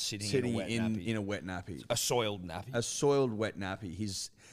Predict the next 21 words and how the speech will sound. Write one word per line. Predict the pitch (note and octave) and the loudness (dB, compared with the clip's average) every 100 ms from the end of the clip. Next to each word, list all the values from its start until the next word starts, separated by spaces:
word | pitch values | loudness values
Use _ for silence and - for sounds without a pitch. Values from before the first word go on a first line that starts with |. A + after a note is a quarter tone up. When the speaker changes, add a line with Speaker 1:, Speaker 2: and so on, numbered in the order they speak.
| - | -4
Speaker 2:
he's | - A2+ | 2 4
sitting | - - - F#3 D3 G#2+ G2+ - | 4 0 2 4 2 -2 -6 -6
quite | - C#3+ B2+ | 2 4 4
literally | G2 G#2+ A2+ D#3 D3+ G#2 C#2+ D2 D#2 - | 0 2 4 4 4 2 -2 -8 -10 -6
in | G#2+ | -4
his | G#2+ F#2+ | -2 -2
own | G2 F#2 | -4 -6
filth | - G#2+ E2 F2 - - - - _ _ _ - | -2 -2 -2 -6 -10 -12 -14 -20 _ _ _ -4
as | A#2+ A2 | -2 -2
he | G#2+ | -4
pens | - G#2 F#2 | -4 -4 0
the | F2+ | 2
article, | F2 F2+ F#2+ D#2+ - | 2 0 -4 -6 -4
and | B2 | -4
it | - | -2
comes | C3+ A#2+ G#2 - | 0 0 -2 -6
through. | F#2 D2 - | -8 -8 -8
Speaker 1:
Yeah. | E2 - _ _ _ _ _ _ - | -10 -10 _ _ _ _ _ _ -10
Speaker 2:
It | - | -4
comes | - A#2+ G#2+ - - | 0 0 -4 -10 -6
through. | G2+ G2+ F#2+ C#2+ | -2 0 -2 -4